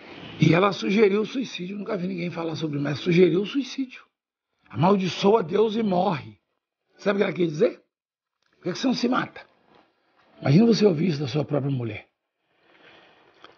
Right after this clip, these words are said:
E, e todo mundo zombava. O, o criado, ele pediu um copo d'água pro criado dele em casa, que ele era muito rico, já começou a perder tudo, ficou pobre.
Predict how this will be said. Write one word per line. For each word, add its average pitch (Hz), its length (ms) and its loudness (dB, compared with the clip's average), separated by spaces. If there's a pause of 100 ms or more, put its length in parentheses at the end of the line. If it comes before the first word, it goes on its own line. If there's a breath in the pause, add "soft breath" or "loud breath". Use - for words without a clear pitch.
(540)
E, 107 580 4 (1500)
e 107 60 -2
todo 175 260 2
mundo 156 220 0
zombava. 120 460 -2
O, - 220 -14 (520)
o - 60 -16
criado, 180 540 2
ele 208 100 -4
pediu 160 360 0
um 196 80 2
copo 180 300 0
d'água 165 300 -2
pro 160 160 -12
criado 156 440 0
dele 151 260 -2
em 147 80 -6
casa, 151 420 -6
que 127 80 -16
ele 135 120 -8
era 147 100 -6
muito 190 260 -4
rico, 151 480 0
já 110 140 -6
começou 110 320 -10
a - 20 -16
perder 120 300 -4 (100)
tudo, 160 320 -4 (460 soft breath)
ficou - 140 -8
pobre. 143 380 -2